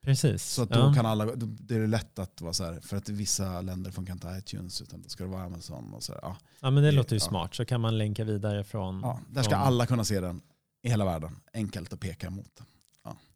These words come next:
Speaker 1: Underbart.
Speaker 2: Så där,
Speaker 1: Mm.
Speaker 2: där är vad, ja, precis, där, där, där är den fram till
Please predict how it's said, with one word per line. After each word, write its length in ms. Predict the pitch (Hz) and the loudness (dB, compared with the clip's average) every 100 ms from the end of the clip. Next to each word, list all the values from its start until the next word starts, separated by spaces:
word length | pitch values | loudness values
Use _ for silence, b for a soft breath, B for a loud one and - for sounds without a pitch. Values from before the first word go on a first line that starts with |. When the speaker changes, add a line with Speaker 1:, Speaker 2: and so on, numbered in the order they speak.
| _ | _
Speaker 1:
Underbart. 680 | 117 101 92 113 143 117 - | 0 0 0 -2 -2 -4 -8
Speaker 2:
Så 80 | - | -8
där, 540 | 104 135 131 123 123 123 | -2 2 4 4 4 4
Speaker 1:
Mm. 220 | 135 139 | 4 2
Speaker 2:
där 280 | 131 123 120 | 0 2 2
är 100 | 107 | 0
vad, 400 | 104 101 104 104 - 120 | 0 -2 -6 -10 -12 -8
ja, 240 | 123 120 117 - | -6 -6 -8 -8
precis, 340 | 107 107 - | -6 -4 -4
där, 240 | 113 113 | -4 -6
där, 400 | 104 117 107 104 | -6 -4 -4 -4
där 400 | 92 107 107 107 104 | -6 -8 -6 -6 -6
är 200 | 107 104 | -6 -6
den 540 | 107 107 101 101 90 | -4 -4 -4 -6 -10
fram 340 | - 95 98 | -8 -8 -8
till 460 | - 98 98 98 95 | -8 -6 -6 -6 -8